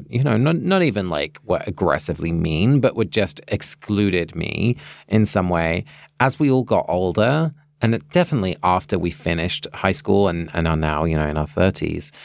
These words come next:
those kind of things melt away because there's no longer the danger of being dragged down the totem pole in some way. And I think so much of this is about Harry wanting to protect his very volatile social status.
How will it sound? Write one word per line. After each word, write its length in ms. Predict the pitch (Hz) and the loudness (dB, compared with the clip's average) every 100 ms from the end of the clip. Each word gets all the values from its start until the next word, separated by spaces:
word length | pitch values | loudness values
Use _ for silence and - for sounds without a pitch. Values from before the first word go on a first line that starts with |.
| - - - | -20 -20 2
those 220 | 117 110 | 4 4
kind 120 | 127 | 2
of 80 | 123 | 2
things 280 | 120 120 95 | 2 0 0
melt 400 | 101 92 90 - | 2 2 0 -2
away 340 | 87 85 85 | 0 2 0
because 360 | 87 101 - 90 | 0 -2 -2 0
there's 220 | 92 82 | 0 0
no 320 | 95 95 101 | 0 2 2
longer 680 | 104 104 95 92 90 87 85 - _ _ _ _ _ | 2 2 0 0 0 0 -2 -6 _ _ _ _ _
the 160 | - 110 | 0 0
danger 680 | 131 - 101 107 107 104 98 | 2 2 2 2 2 2 2
of 180 | 87 - | 0 0
being 340 | 95 92 90 | 0 0 -2
dragged 500 | - 78 78 80 - | -4 -2 -2 -2 -4
down 340 | - 78 76 67 | -4 -2 -2 -2
the 100 | 65 | -4
totem 460 | - 76 - 73 | -2 -2 0 -4
pole 380 | 78 - 64 69 | -4 -4 -4 -4
in 140 | 71 - | -6 -2
some 260 | - 92 | 0 2
way. 240 | 80 73 78 | 0 0 0
And 100 | 104 | 0
I 60 | |
think 220 | 113 147 | 2 0
so 120 | - 143 | 2 2
much 200 | 139 - | 0 -2
of 80 | |
this 160 | 117 - | -4 -2
is 100 | 107 | 0
about 260 | 107 107 - | 0 0 -2
Harry 600 | - 110 117 110 104 - - - - | 0 2 2 2 0 -4 -14 -20 0
wanting 220 | 127 117 | 2 2
to 120 | - | 0
protect 600 | - 113 101 107 - - | 0 0 0 -2 -4 -2
his 360 | 101 92 - - - - _ - | 0 0 0 -4 -12 -20 _ -6
very 720 | 107 135 170 165 135 123 - _ | 2 4 4 4 2 0 -4 _
volatile 760 | 98 104 110 - 90 90 90 | 0 0 -2 -4 0 0 0
social 420 | - 92 90 - | -2 -2 -2 -2
status. 640 | 120 - 127 - 139 - | -2 0 -2 -2 -2 -2